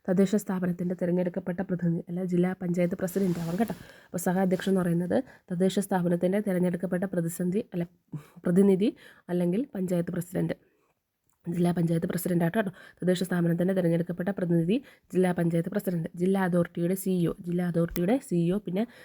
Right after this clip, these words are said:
പോലീസ് സൂപ്രണ്ടന്റ്, പിന്നെ ആരുണ്ട്? പോലീസ് സൂപ്രണ്ടന്റ് ഉണ്ട്, പിന്നെ പോലീസ് സൂപ്രണ്ടന്റ്, ജില്ലാ മെഡിക്കൽ ഓഫീസർ ഉണ്ട്. ജില്ലാ മെഡിക്കൽ ഓഫീസർ സംസ്ഥാന സർക്കാർ നിയമിക്കുന്ന രണ്ടിൽ കൂടാതെ ജില്ലാതല ഓഫീസർമാരും എന്തിലുണ്ട്?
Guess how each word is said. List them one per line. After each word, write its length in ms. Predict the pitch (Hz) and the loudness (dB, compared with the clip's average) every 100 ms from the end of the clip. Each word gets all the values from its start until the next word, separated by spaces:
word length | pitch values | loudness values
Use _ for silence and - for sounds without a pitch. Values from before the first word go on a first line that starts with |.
| - | -10
പോലീസ് 420 | - 190 202 214 - | 0 4 4 2 0
സൂപ്രണ്ടന്റ്, 540 | 175 - 170 170 170 - _ _ | -8 -4 -2 -2 -4 -12 _ _
പിന്നെ 180 | 190 190 | -4 -2
ആരുണ്ട്? 300 | 185 185 254 - - | 0 0 -2 -6 -2
പോലീസ് 480 | 175 175 180 175 | 0 2 2 0
സൂപ്രണ്ടന്റ് 600 | 226 170 170 180 175 165 | -4 -6 -4 -2 -2 -2
ഉണ്ട്, 140 | 165 175 - - - | -4 -6 -12 -20 -6
പിന്നെ 200 | 185 190 | -2 0
പോലീസ് 320 | 170 190 190 | 2 2 2
സൂപ്രണ്ടന്റ്, 500 | 175 170 170 165 226 214 | -2 0 2 2 0 0
ജില്ലാ 280 | 175 196 196 | 2 2 2
മെഡിക്കൽ 380 | 175 175 190 | 2 0 -2
ഓഫീസർ 300 | 175 170 170 170 | -2 -2 -2 -4
ഉണ്ട്. 120 | 175 | -4
ജില്ലാ 240 | - 175 214 226 | -2 -2 -2 -2
മെഡിക്കൽ 340 | 180 165 175 175 | -4 -4 -4 -4
ഓഫീസർ 400 | 165 170 170 185 269 - - - | -2 -2 0 0 -2 -8 -10 0
സംസ്ഥാന 340 | 185 - 196 | 0 0 0
സർക്കാർ 340 | 190 180 180 180 | 0 0 -2 0
നിയമിക്കുന്ന 420 | 170 170 175 196 | 2 2 0 0
രണ്ടിൽ 240 | 175 170 | 2 2
കൂടാതെ 380 | 180 170 170 175 | 0 -2 0 0
ജില്ലാതല 440 | 180 175 175 175 175 | 0 0 0 0 0
ഓഫീസർമാരും 600 | 165 170 175 170 170 269 - - | 0 -2 0 0 2 -2 -4 -4
എന്തിലുണ്ട്? 380 | 180 170 160 | 0 2 2